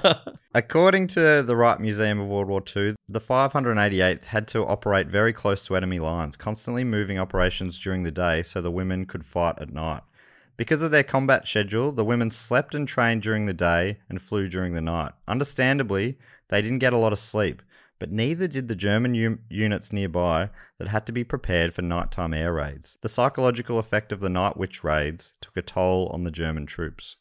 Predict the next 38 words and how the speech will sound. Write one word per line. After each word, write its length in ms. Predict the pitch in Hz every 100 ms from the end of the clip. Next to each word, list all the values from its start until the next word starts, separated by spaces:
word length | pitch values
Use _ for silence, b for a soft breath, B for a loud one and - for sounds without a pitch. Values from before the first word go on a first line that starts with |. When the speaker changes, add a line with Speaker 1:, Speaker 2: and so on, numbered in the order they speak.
| _ _
Speaker 2:
When 180 | 110 123
interviewed 480 | 175 185 185 196 170
by 180 | 127 113
N 100 | 123
B 120 | 120
C 180 | - 107
many 280 | 98 107 120
years 200 | 117 101
after 240 | 92 -
the 120 | 90
war, 340 | 78 78 101 117 -
Irina 520 | 104 117 147 147 139
Rakobolskaya, 1200 | 90 120 131 127 101 101 - - 92 95 71 107 - -
chief 240 | 143 131
of 100 | 104
staff 440 | - 98 95 107 -
for 80 |
the 100 | 92
Night 200 | 85 80 73
Witches, 300 | 82 87 82
said, 340 | 80 76 76 - - _ _
quote, 320 | - 85 80 - b b b b
"One 240 | - 156 165
girl 220 | 165 160
managed 420 | 127 120 120 -
to 60 | 113
fly 240 | - 101
seven 380 | - 107 107 117
times 340 | 110 95 101 -
to 60 |
the 100 | 95
front 300 | - 95 76
line 320 | 73 78 76 -
and 140 | 80
back 240 | 82 87 87
in 60 |
her 120 | 78
plane. 460 | 76 78 76 71